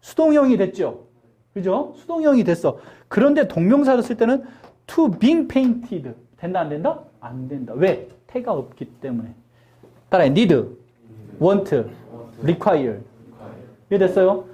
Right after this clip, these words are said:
선생님이 어렸을 때 배웠을 때 이렇게만 배웠어요. need, want, require는 여기가 사물 주어다. 그러면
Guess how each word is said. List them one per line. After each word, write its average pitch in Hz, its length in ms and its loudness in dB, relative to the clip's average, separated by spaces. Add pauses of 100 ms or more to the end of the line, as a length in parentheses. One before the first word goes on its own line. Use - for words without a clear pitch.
선생님이 349 480 0
어렸을 226 360 2
때 233 80 2
배웠을 180 240 2
때 170 80 2
이렇게만 214 320 2
배웠어요. 135 280 0 (280)
need, 262 240 4
want, 220 420 2
require는 185 680 -2 (260)
여기가 180 340 0
사물 349 500 -4
주어다. 180 380 -4 (120)
그러면 196 400 -2